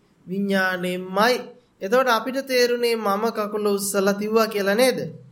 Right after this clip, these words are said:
හැබැයි අපි දකිනවා මොකද්ද? මෙතන කෙනෙක්, සත්වයෙක්, පුජ්‍යලයක්, ආත්මයක් මේ කෙරවලේ ඉඳලා අර කෙරවලට යනවා නෙවෙයි. අපිට කය පුරා විහිදී යන වායෝ ධාතුවක් ඇතනම්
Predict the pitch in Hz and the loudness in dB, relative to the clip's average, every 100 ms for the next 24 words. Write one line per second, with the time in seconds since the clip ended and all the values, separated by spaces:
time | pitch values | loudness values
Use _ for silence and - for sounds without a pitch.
0 | _ _ _ 185 233 233 226 262 247 240 | _ _ _ 0 4 4 2 0 -2 0
1 | 240 226 214 208 214 208 208 202 202 202 | -4 -4 -4 -4 -4 -2 -4 -4 -2 -2
2 | 196 196 196 185 208 220 - - 185 185 | -4 -6 -6 0 0 0 -6 -6 -6 -4
3 | 202 196 196 196 185 180 196 190 190 185 | 0 0 0 -6 -8 0 2 2 2 0
4 | 185 - 175 208 202 202 196 208 277 - | -4 -2 2 0 -2 -4 2 4 2 -2
5 | - _ _ _ _ 185 226 240 240 226 | -16 _ _ _ _ 0 2 2 0 -2
6 | 226 220 214 208 208 208 202 190 196 196 | 0 0 0 0 0 0 2 0 -2 -6
7 | 190 190 190 185 185 180 180 180 190 269 | -6 -4 -4 -6 -2 0 0 2 2 2
8 | - - _ _ 170 175 185 196 208 320 | 0 -14 _ _ -10 -8 -4 0 2 2
9 | - - _ _ _ _ 202 254 262 262 | -4 -14 _ _ _ _ 0 0 -2 -2
10 | 220 214 233 240 240 233 233 233 214 170 | 0 2 2 0 0 2 2 2 0 -2
11 | - 180 208 220 202 220 214 208 208 196 | -10 -8 -6 -4 -6 -2 0 0 0 2
12 | 202 226 220 208 202 202 202 196 190 - | 2 2 0 0 0 0 -2 -4 -4 -4
13 | 185 185 190 208 | -6 -4 2 2